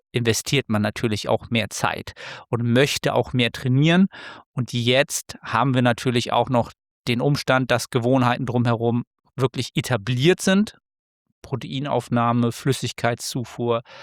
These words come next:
Schlaf, Regeneration, all diese ganzen Faktoren sind mittlerweile auf einem hohen Niveau angekommen,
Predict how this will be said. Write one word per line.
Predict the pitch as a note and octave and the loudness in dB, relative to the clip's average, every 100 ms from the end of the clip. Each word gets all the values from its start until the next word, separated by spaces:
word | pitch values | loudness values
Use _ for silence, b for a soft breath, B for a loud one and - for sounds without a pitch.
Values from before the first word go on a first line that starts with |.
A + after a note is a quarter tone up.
| B B | B B
Schlaf, | - A#2 A2 A2+ - - | -4 0 2 2 0 0
Regeneration, | D#3+ D3+ B2 A2 - A2+ G#2 | 2 4 2 0 -2 -6 -2
all | A2 D3 | 2 4
diese | C#3+ B2 | 4 4
ganzen | B2 A#2+ | 2 2
Faktoren | B2 G#2+ - C3 C3 | -4 -6 0 2 2
sind | A2+ A#2+ | 2 -2
mittlerweile | B2 A#2 A2 A#2 | 0 2 2 2
auf | G#2+ C3+ | 0 -2
einem | A2 F#2+ | -6 -2
hohen | C#3 D3+ D#3+ | 2 6 6
Niveau | D3 A#2+ A#2+ | 4 4 4
angekommen, | A#2 C3+ B2 - A2+ C3 | 4 2 0 2 2 2